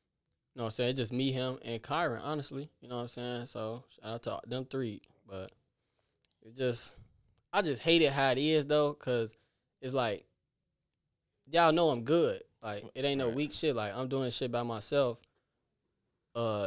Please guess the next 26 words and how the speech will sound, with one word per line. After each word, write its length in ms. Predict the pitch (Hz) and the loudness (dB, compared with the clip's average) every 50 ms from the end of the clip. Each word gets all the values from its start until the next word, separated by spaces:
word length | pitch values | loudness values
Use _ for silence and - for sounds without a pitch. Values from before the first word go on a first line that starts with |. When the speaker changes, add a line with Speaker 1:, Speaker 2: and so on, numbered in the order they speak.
| - | -2
Speaker 1:
and 140 | - 113 113 | -2 -4 -2
with 140 | 123 127 120 | 0 0 0
my, 220 | 120 120 117 107 - | 0 -2 -4 -4 -6
my 140 | - 110 107 | -8 -8 -8
homies 360 | 110 131 139 143 135 123 117 | -4 -2 -2 -2 -2 -2 -4
and 80 | 117 117 | -4 -6
them. 140 | 117 110 107 | -6 -6 -6
So 220 | - - 113 113 | -4 -2 -2 -2
it's 120 | 113 110 117 | -2 -4 -4
like, 280 | 113 110 107 104 - _ _ _ _ _ _ _ _ _ _ _ _ _ _ _ _ _ _ _ _ _ _ - | -4 -4 -4 -6 -8 _ _ _ _ _ _ _ _ _ _ _ _ _ _ _ _ _ _ _ _ _ _ -6
damn. 320 | 147 170 165 131 107 98 - - _ _ _ _ _ _ _ _ - | -4 -2 0 0 -2 -4 -10 -18 _ _ _ _ _ _ _ _ -10
Like, 260 | 113 110 107 101 - _ | -6 -6 -6 -6 -8 _
I 140 | - 107 110 | -10 -8 -6
need 340 | 113 139 160 165 165 151 - | -2 0 2 2 2 0 0
that, 220 | 135 127 117 90 90 | -2 -2 -2 -2 -4
I 60 | 113 | -4
need 260 | 123 135 151 143 147 | -2 -2 -2 -2 0
that, 300 | - 135 127 117 107 - - _ _ _ _ _ _ _ | 0 0 0 0 -2 -4 -10 _ _ _ _ _ _ _
that 280 | 113 110 104 98 - - | -10 -8 -8 -8 -6 -4
extra 280 | 131 131 - - 127 110 | -4 -4 -4 -4 -6 -6
push 320 | - - 170 160 147 - | -4 0 0 2 2 0
from 320 | - - 127 120 113 104 - _ | -2 -4 -2 -2 -4 -4 -8 _
other 220 | - 135 143 131 123 | 0 0 2 2 0
motherfuckers, 580 | 123 120 113 113 - 123 113 110 110 - - | -2 -2 -4 -4 -4 -6 -6 -6 -6 -10 -10
too. 100 | - 160 151 135 | -6 -6 -4 -4
Like, 340 | 113 104 104 101 98 - | -2 -4 -4 -6 -6 -10